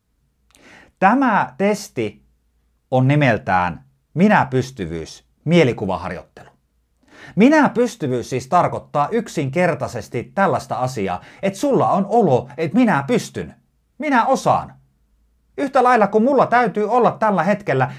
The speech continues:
sellainen olo itselläni, eihän tästä muuten mitään tule. Tässä testissä on siis neljä erilaista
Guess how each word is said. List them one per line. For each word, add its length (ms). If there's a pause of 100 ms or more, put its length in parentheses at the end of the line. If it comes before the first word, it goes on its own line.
(100)
sellainen 560
olo 280
itselläni, 680
eihän 240
tästä 260
muuten 300
mitään 340
tule. 200 (1800)
Tässä 320
testissä 600
on 180
siis 400
neljä 480
erilaista 640